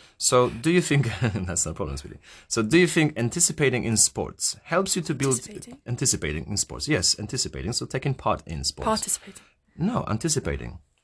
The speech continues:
Speaker 1: It is actually anticipating.
Speaker 2: That's participating.
Speaker 1: Oh, sorry, it's partic-,
Speaker 2: <laughs>
Speaker 1: oh my God, parti-, oh yes, sorry.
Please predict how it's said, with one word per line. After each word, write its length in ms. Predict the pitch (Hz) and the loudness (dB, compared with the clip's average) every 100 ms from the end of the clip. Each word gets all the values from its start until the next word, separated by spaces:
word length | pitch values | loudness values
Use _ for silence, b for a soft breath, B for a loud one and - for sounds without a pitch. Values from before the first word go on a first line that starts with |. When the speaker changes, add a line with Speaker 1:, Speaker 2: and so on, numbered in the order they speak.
| _ - | _ -8
Speaker 1:
It 100 | 131 | -4
is 140 | 123 | -2
actually 260 | 90 - 78 | -4 -4 -4
anticipating. 680 | 95 107 - 64 50 - - _ _ _ - | -4 -2 -4 -6 -12 -14 -20 _ _ _ -16
Speaker 2:
That's 140 | 226 | -16
participating. 480 | - 214 - - 147 | -16 -18 -16 0 6
Speaker 1:
Oh, 60 | 123 | 6
sorry, 260 | - 120 95 | 8 6 4
it's 100 | 80 | 2
partic-, 380 | 101 - - 370 | 2 4 4 6
Speaker 2:
<laughs> 0 | |
Speaker 1:
oh 380 | 392 349 147 123 | 6 6 4 2
my 100 | 98 | 0
God, 240 | 98 82 | -2 -4
parti-, 260 | 101 92 87 | -6 -8 -8
oh 220 | 90 87 | -8 -6
yes, 320 | 71 50 - - | -6 -6 -6 -2
sorry. 360 | - 76 60 | -2 -2 -4